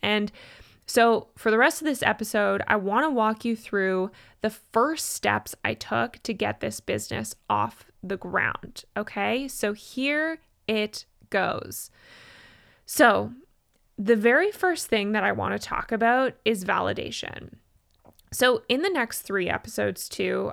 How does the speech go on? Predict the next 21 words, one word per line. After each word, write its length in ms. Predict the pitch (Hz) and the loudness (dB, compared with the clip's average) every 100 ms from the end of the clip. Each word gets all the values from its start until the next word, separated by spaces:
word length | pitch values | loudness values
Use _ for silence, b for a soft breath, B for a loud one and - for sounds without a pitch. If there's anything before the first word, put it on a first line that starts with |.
| - | -4
I'm 140 | 202 | -2
gonna 140 | 220 240 | 0 0
be 100 | 277 | -2
talking 480 | - 208 208 202 | -2 -4 -4 -6
about 460 | 202 196 190 185 - - | -2 0 0 -2 -4 -8
some 240 | - 196 | -4 -2
of 100 | 180 | -4
the 80 | - | -6
next 280 | - - - | -6 -8 -10
steps. 340 | - - - | -10 -10 -8
So 80 | 208 | -4
I'm 80 | 214 | -4
gonna 120 | 285 | -2
be 80 | 277 | -6
talking 460 | - 208 220 214 | -4 -4 -2 -4
about 400 | 220 190 180 180 - B B B B | 0 2 2 0 -6 B B B B
what 140 | - 311 | -2 0
do 40 | |
you 120 | 359 | 0
do 680 | 269 247 277 214 185 - 208 _ | 0 0 2 2 0 -4 -8 _
when 640 | 196 214 208 202 196 208 | -4 0 2 2 0 -4